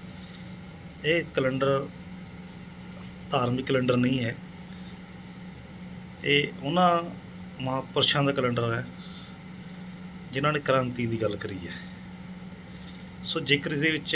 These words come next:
ਕੋਈ ਵੀ ਐਸਾ ਮਹਾਂਪੁਰਸ਼ ਨਹੀਂ ਹੈਗਾ, ਉਹਦੇ ਵਿੱਚ ਸਾਡਾ ਕਸੂਰ ਨਹੀਂ, ਜਿਹੜਾ ਕੈਲੰਡਰ ਬਣਾਇਆ ਫਿਰ ਉਹ ਦੱਸ ਸਕਦੇ ਆ। ਸੋ ਅੱਜ ਮਿਤੀ ਹੈਗੀ ਆ ਗਿਆਰਾਂ ਤਰੀਕ,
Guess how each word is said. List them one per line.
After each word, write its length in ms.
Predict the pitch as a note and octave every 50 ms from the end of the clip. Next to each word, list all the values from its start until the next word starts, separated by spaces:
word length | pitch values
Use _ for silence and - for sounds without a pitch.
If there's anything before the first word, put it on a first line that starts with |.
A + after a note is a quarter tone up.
| - -
ਕੋਈ 200 | - C#3 D3 E3
ਵੀ 240 | D#3 E3 D#3 C#3+ C#3+ - - - - - - - - - - - - - C3+
ਐਸਾ 180 | B2+ C3+ C#3+
ਮਹਾਂਪੁਰਸ਼ 580 | C#3+ C#3 B2+ C3 C3 B2 - C#3 A#2 - - - - - - - - - - - - - - - - - - - - - - - - - - - - -
ਨਹੀਂ 280 | C3 C3 C#3+ D3+ D3
ਹੈਗਾ, 260 | C3+ C3 C#3+ D3 B2+ G#2 - - - - - - - - - -
ਉਹਦੇ 160 | - B2+ D3 D3+
ਵਿੱਚ 160 | C#3+ D3 C#3+
ਸਾਡਾ 320 | - - C3+ A#2+ A#2+ C3
ਕਸੂਰ 300 | C3 C3+ B2 B2 B2+ B2+
ਨਹੀਂ, 160 | C#3 D3+ E3 D3
ਜਿਹੜਾ 200 | B2+ C#3 C3+ D3
ਕੈਲੰਡਰ 400 | C#3+ - C3+ B2 B2 A#2+ B2 B2
ਬਣਾਇਆ 360 | B2 C#3+ D3 C3 A#2 A2+ B2 C#3 - - - - - - - - - - - -
ਫਿਰ 80 | - C#3
ਉਹ 80 | C#3+
ਦੱਸ 180 | C#3 C3+ A#2 -
ਸਕਦੇ 360 | - A2 G#2+ G2 G2 F2+ F2
ਆ। 40 | - - - - - - - - - - - - - - - - - - - - - - - - - - - - - - - - - - -
ਸੋ 200 | - - - E3 F3 F3 F3 F3+ F#3 - - - - C#3
ਅੱਜ 180 | C#3+ C3 C#3 D#3+ D#3+ D#3+ D3+
ਮਿਤੀ 440 | D#3 D3 C3+ C3 - D3+ D3+ C#3+ C#3
ਹੈਗੀ 260 | C3+ C#3 C3+ D3 D3
ਆ 80 | D3 D3
ਗਿਆਰਾਂ 300 | C3+ A#2 B2 B2 B2 C3 C3
ਤਰੀਕ, 420 | B2 B2+ A#2+ B2 B2 - - C#3